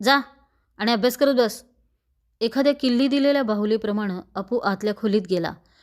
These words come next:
आणि दिव्याची वात पुढे करून त्यानं पुस्तकांचा गठ्ठा समोर ओढला. तिसऱ्या इयत्तेपर्यंतची काही पुस्तकं सोडली तर ती सगळी पुस्तकं त्याच्या आकलन शक्तीबाहेरची होती. परंतु ती पुस्तकं म्हणजे त्याचा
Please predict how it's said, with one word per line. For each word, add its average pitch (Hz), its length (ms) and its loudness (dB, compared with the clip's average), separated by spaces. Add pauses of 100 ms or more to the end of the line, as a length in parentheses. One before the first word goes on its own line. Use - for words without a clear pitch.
(240)
आणि 247 160 2
दिव्याची 240 460 0
वात 285 160 0
पुढे 208 340 -4
करून 196 320 -2
त्यानं 196 220 -6
पुस्तकांचा 233 640 -6
गठ्ठा 196 300 -4
समोर 170 320 -2
ओढला. 156 260 -4 (540)
तिसऱ्या 330 460 2
इयत्तेपर्यंतची 254 920 0
काही 208 300 -4
पुस्तकं 220 460 -4
सोडली 190 480 0 (480)
तर 262 160 4
ती 320 80 2
सगळी 240 340 2
पुस्तकं 247 500 -2
त्याच्या 214 400 -2
आकलन 220 360 0
शक्तीबाहेरची 202 800 -4
होती. 196 340 -8 (600)
परंतु 262 460 4 (240)
ती 269 60 0
पुस्तकं 233 520 -4
म्हणजे 214 460 2
त्याचा 233 240 -4